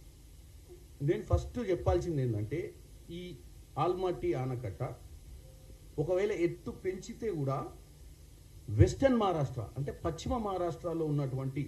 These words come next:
సాంగ్లీ, కోలాపూర్ ప్రాంతాలల్లో ముంపుకు గురైతాయి ఫస్ట్. అంటే మనకంటే ముందు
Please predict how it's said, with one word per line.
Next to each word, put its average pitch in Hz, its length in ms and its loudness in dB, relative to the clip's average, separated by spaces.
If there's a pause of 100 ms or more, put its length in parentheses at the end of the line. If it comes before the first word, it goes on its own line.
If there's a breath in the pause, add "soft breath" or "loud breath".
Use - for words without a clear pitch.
(160)
సాంగ్లీ, 202 500 -2 (920)
కోలాపూర్ 185 560 6 (100)
ప్రాంతాలల్లో 120 600 2 (1000)
ముంపుకు 135 380 12
గురైతాయి 156 400 6
ఫస్ట్. 113 220 -8 (440)
అంటే 170 160 8 (140)
మనకంటే 233 400 4 (100)
ముందు 214 200 0